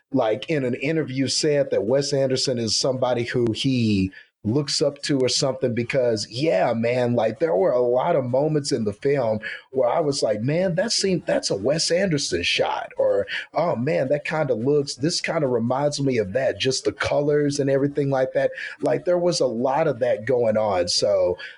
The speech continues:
I, I don't know if he is inspired by him or has some influence there, but yeah, I definitely was getting some of that vibe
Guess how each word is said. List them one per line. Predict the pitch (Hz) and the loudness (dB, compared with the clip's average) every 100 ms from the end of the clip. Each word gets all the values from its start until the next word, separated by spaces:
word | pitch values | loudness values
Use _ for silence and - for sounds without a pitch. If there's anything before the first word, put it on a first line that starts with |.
| _ | _
I, | - - | -6 -2
I | 160 | 0
don't | 170 147 | 0 0
know | 147 139 | 0 0
if | 117 - | -2 -2
he | 160 151 139 120 113 | 0 2 2 2 0
is | 135 110 - | -2 -2 -2
inspired | - - - 202 214 160 | -4 -4 -4 0 0 0
by | 170 165 | 0 0
him | 180 175 165 156 | 0 0 2 2
or | 117 120 117 110 - - | 2 2 2 0 -6 -8
has | - 143 147 | -4 -2 -2
some | 139 127 | -2 -2
influence | 135 165 - 175 165 156 | -2 -2 -2 0 0 0
there, | 180 165 147 | 2 2 2
but | 117 | -2
yeah, | 107 120 151 139 131 | 0 0 2 2 0
I | 123 135 | 0 -2
definitely | 113 151 160 160 143 123 131 | 0 -2 0 0 -2 0 0
was | 110 110 | 2 0
getting | 104 110 135 117 110 | -2 0 0 0 -2
some | - 131 120 | -2 0 0
of | 90 | -2
that | - - - | -2 -4 -4
vibe | - 90 76 65 - | -4 -2 -2 -2 -4